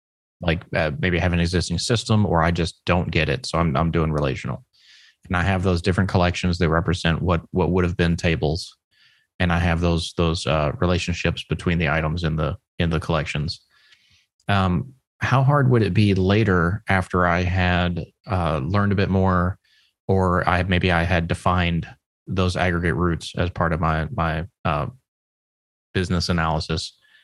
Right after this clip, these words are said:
Um, how hard would it be to then, uh, combine the items together in the database? 'Cause like in, in S Q L, if you wanna change all the things in this table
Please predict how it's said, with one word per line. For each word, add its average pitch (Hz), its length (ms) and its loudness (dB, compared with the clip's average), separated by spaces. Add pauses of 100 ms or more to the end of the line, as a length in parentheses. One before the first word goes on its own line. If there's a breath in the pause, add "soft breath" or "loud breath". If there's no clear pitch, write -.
(180 soft breath)
Um, 87 520 -2 (960)
how 117 140 2
hard 117 220 4
would 107 120 6
it 92 60 2
be 101 140 4
to 98 140 0
then, 90 420 0 (100)
uh, 80 240 0
combine 92 500 0
the 87 140 2
items 82 600 -4
together 87 680 -2 (720)
in 101 160 2
the 85 80 0
database? - 600 -2 (140)
'Cause 92 160 0
like 98 160 2
in, 90 160 2
in 90 160 0
S 85 140 -2
Q 131 180 2
L, 92 120 4
if 87 100 -2
you 90 100 4
wanna 85 180 2
change 85 580 -2 (800)
all 92 240 4
the 90 140 2
things 90 320 2
in 87 120 2
this 87 160 0
table 82 400 0